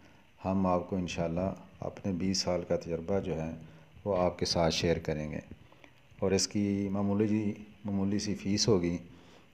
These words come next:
ताकि आपको भी पता चले कि हमने सीखना है और मुझे भी पता हो कि मैंने आपको सिखाना है। इसका कोई ख़ास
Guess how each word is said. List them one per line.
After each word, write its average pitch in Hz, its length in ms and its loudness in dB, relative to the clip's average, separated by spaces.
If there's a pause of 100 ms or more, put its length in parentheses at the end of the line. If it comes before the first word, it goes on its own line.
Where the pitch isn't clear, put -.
ताकि 95 420 4 (800)
आपको 95 460 2
भी 113 240 2
पता 107 300 2
चले 107 280 2
कि 104 120 -2
हमने 101 260 0
सीखना 104 420 -4
है 98 220 -6 (540)
और 95 180 2
मुझे 104 300 2
भी 104 200 0 (840)
पता 98 200 0
हो 92 180 2
कि 95 140 -4
मैंने 90 340 -2
आपको 87 420 -2 (280)
सिखाना 85 540 0
है। 87 180 -6 (580)
इसका 113 260 2
कोई 117 180 0
ख़ास 107 380 4